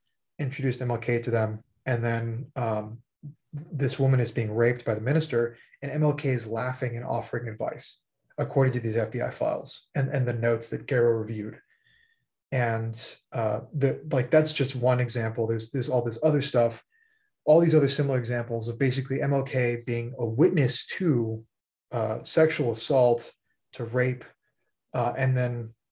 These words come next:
just kind of either laughing about it or talking about it. There's, there's another example where a woman protests, uh, kind of being coerced into having sex with another one of these guys, another one of M L K's friends.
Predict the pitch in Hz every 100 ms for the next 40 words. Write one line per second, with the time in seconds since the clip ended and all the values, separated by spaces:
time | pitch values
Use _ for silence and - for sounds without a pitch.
0 | _ - 131 - - 139 131 120 - 131
1 | 127 113 110 147 202 151 123 113 110 113
2 | 120 131 175 196 196 117 113 113 127 -
3 | - 143 127 135 143 131 127 127 123 120
4 | 117 120 113 127 127 117 - _ _ -
5 | - 135 131 123 117 - - - - -
6 | - - - 127 110 - 147 - - 143
7 | 127 123 120 131 113 123 120 - 123 117
8 | 117 117 131 123 - 123 117 117 117 113
9 | 113 113 113 117 113 110 - _ _ _
10 | 135 127 123 120 127 113 117 110 - 139
11 | 123 120